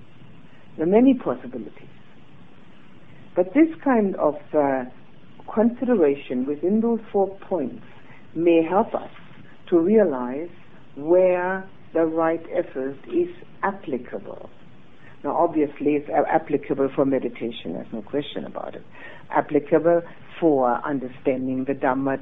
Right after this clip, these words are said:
trying to remember the, um, teaching. All those are, there's no question about these. But we have other efforts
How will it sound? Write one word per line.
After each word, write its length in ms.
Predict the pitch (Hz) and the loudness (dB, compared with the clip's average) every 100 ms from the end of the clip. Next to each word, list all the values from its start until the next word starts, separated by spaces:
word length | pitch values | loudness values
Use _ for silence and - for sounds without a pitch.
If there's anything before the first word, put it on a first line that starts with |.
| - | -2
trying 300 | 139 135 135 | -2 -2 -4
to 240 | 143 135 127 - - | -2 -2 -2 -8 0
remember 720 | 156 165 190 196 165 127 107 - - - | 4 8 6 6 2 0 -4 -8 -16 -16
the, 400 | 123 139 123 123 | -6 -2 -2 -2
um, 340 | 117 110 127 139 - - - - - - | -2 -4 -8 -14 -16 -18 -18 -16 -16 -4
teaching. 460 | - - - - - - | -4 -2 -10 -10 -12 -10
All 240 | 151 151 151 | -2 0 2
those 220 | 143 143 143 | 2 2 2
are, 260 | 135 131 - - - - - | 0 -2 -8 -16 -12 -12 0
there's 180 | 160 147 | 2 2
no 100 | 147 | 0
question 460 | 123 147 139 - 123 | 0 0 0 -2 -6
about 320 | 120 101 107 - | -4 -6 -6 -4
these. 300 | 139 120 - - - - - | -4 -4 -10 -14 -18 -16 0
But 160 | 165 160 | 0 4
we 200 | 202 190 | 6 6
have 160 | 160 - | 6 6
other 280 | 180 208 226 - | 6 8 6 4
efforts 440 | 151 - 117 - | -4 -4 -10 -10